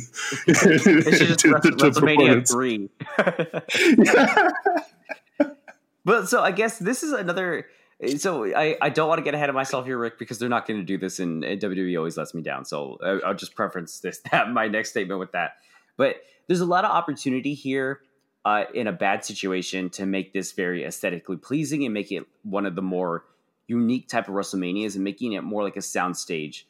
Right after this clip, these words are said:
Speaker 2: Uh, I feel like they did a better job, uh, on the Raws and SmackDowns and N X T as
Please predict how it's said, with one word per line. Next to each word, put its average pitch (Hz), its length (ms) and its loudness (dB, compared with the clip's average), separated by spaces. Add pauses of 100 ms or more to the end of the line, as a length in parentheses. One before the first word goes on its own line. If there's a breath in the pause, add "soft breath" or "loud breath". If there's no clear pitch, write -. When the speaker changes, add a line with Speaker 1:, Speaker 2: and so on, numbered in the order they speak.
(260)
Speaker 2:
Uh, 101 180 0
I 117 120 -2
feel 160 180 -2
like 143 140 -4
they 135 80 -4
did 120 120 -6
a 131 60 -4
better 110 300 -6
job, 92 500 -2 (380)
uh, 98 180 2
on 101 100 -2
the 101 80 -4
Raws 92 260 -2
and 92 100 -8
SmackDowns 90 500 -6
and 90 100 -10
N 87 120 -6
X - 180 -12
T 90 360 -6
as 85 280 -8